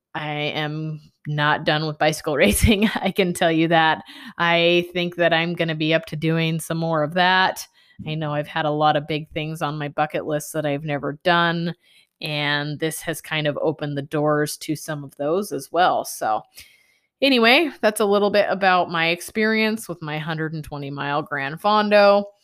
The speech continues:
It was extremely rewarding. You're not gonna see me quit lifting weights anytime soon, but I'm going to lift weights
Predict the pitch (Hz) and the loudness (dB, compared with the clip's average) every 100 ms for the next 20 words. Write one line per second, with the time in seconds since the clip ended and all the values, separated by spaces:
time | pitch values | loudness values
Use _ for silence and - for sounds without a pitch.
0 | _ _ _ _ _ 165 107 160 151 151 | _ _ _ _ _ -6 -4 -4 -2 -4
1 | - - - _ _ _ _ 180 175 - | -8 -14 -16 _ _ _ _ -10 -10 -4
2 | 208 214 220 220 175 185 196 196 202 202 | 0 2 2 2 4 4 4 2 0 -2
3 | - _ - 160 165 160 190 190 202 196 | -6 _ -6 0 0 0 -4 -4 -6 -6
4 | 190 196 - 185 180 170 170 180 202 185 | -2 -2 -2 -4 -4 0 0 0 -2 -4
5 | - 185 175 175 170 175 196 180 160 165 | -2 -2 -2 -4 -4 -2 0 2 2 0
6 | 170 175 180 185 190 190 175 180 175 160 | -2 0 0 0 -2 -2 2 2 2 0
7 | 170 170 170 - | 2 2 0 -8